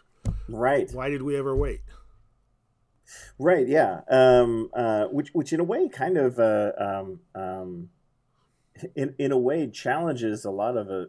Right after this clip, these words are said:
Speaker 1: evangelistic thinking,
Speaker 2: Yeah.
Speaker 1: right? Like, "Oh, no, I need to, I need to bring you into the fold.
Speaker 2: Right.
Speaker 1: Uh, I need to do th-, this, this work, and, and this is Jesus saying, like, 'No, no, no, they're already my sheep.'"
Speaker 2: Yeah.
Speaker 1: <laughs> S-,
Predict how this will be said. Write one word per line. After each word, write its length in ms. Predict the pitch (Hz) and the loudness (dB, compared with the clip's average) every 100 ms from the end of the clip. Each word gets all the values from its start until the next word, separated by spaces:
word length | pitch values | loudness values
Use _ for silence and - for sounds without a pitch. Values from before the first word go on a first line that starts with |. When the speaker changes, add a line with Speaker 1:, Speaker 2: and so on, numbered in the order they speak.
| - | -8
Speaker 1:
evangelistic 800 | 98 95 101 101 95 95 87 - | -8 -8 -10 -8 -8 -8 -12 -12
thinking, 380 | 110 107 76 67 | -12 -10 -12 -6
Speaker 2:
Yeah. 100 | 247 | -4
Speaker 1:
right? 80 | 160 - | -4 -10
Like, 340 | - 92 90 _ _ _ _ _ | -12 -12 -12 _ _ _ _ _
"Oh, 200 | - 226 | 0 2
no, 180 | 214 147 | 2 2
I 80 | |
need 180 | 147 214 | 0 -4
to, 140 | - 165 - | -10 -12 -10
I 200 | 175 247 | -10 -6
need 240 | 190 127 | -6 -4
to 60 | 107 | -8
bring 240 | 95 87 | -8 -8
you 260 | 87 80 - | -8 -10 -12
into 240 | 90 85 - | -14 -14 -16
the 100 | - | -18
fold. 220 | - 78 | -12 -4
Speaker 2:
Right. 200 | 127 110 _ _ | -4 -6 _ _
Speaker 1:
Uh, 100 | 98 - | -8 -8
I 360 | 98 147 185 | -6 -2 2
need 260 | 175 135 104 | 2 0 -4
to 100 | 104 | -10
do 480 | 95 98 95 92 90 _ _ 104 | -6 -4 -2 -4 -6 _ _ -8
th-, 180 | 101 - | -6 -4
this, 340 | 98 92 90 - | -4 -6 -8 -18
this 360 | - - 90 - | -20 -12 -12 -10
work, 280 | 90 87 87 | -12 -12 -14
and, 260 | 87 87 87 | -14 -14 -14
and 360 | 92 90 87 87 | -12 -10 -12 -14
this 180 | 107 - | -16 -16
is 80 | 95 | -14
Jesus 380 | 98 95 90 | -12 -12 -12
saying, 280 | - 92 92 | -10 -10 -8
like, 200 | 90 87 73 | -10 -12 -12
'No, 120 | 170 | -8
no, 140 | 311 330 | -6 -6
no, 200 | 226 226 _ _ _ - _ | -10 -14 _ _ _ -20 _
they're 240 | - 175 220 | -8 -4 -4
already 200 | 220 175 | -2 -4
my 160 | 143 127 | -2 -4
sheep.'" 240 | 151 151 - _ | -6 -12 -16 _
Speaker 2:
Yeah. 240 | 175 254 196 127 165 - - | -2 -2 -6 -12 -14 -18 -20
Speaker 1:
<laughs> 440 | _ _ _ _ | _ _ _ _
S-, 120 | - | -16